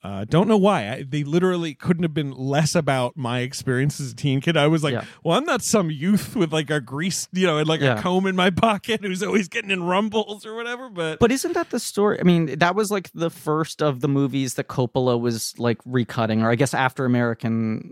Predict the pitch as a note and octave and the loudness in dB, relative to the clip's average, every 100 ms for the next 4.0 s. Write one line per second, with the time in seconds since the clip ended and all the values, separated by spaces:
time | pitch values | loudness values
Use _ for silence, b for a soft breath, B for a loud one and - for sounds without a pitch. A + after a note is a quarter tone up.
0 | - - - C3+ A#2+ B2+ - C#3+ A#2+ B2 | -14 -12 -2 0 2 0 2 0 0 -4
1 | - - C3 A2+ G2 - - C3 C3+ C3+ | -6 -6 -4 -2 -2 -8 -10 -2 2 4
2 | A2 F2+ E2+ G2+ - - F#2+ F2+ D3 B2+ | 2 0 -2 -6 -8 -6 -2 0 2 2
3 | - C#3 B2+ A#2 G2 - D3+ B2+ C3 | 0 -2 -2 -2 -6 -6 -4 -4 -6